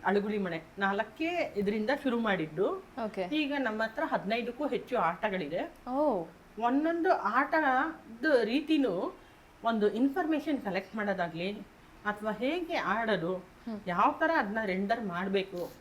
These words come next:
Speaker 1: ಅಂದ್ರೆ ಜನರಿಗೆ ಯಾವ ತರ ಅದನ್ನ ತಲುಪಿಸ್ಬೇಕು, ಹೇಗೆ ಅದ್ರದ್ದು ಬೆನಿಫಿಟ್ಸು ಏನೇನಿದೆ ಅಂತ ಒಂದು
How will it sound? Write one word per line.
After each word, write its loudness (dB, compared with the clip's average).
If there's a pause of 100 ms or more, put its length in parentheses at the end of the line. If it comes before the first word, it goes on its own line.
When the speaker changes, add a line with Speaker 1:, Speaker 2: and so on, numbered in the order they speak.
(160)
Speaker 1:
ಅಂದ್ರೆ 0 (420)
ಜನರಿಗೆ 0
ಯಾವ 4
ತರ -4
ಅದನ್ನ -2
ತಲುಪಿಸ್ಬೇಕು, -2 (340)
ಹೇಗೆ 2
ಅದ್ರದ್ದು 2
ಬೆನಿಫಿಟ್ಸು -2 (520)
ಏನೇನಿದೆ 2
ಅಂತ -6 (460)
ಒಂದು 2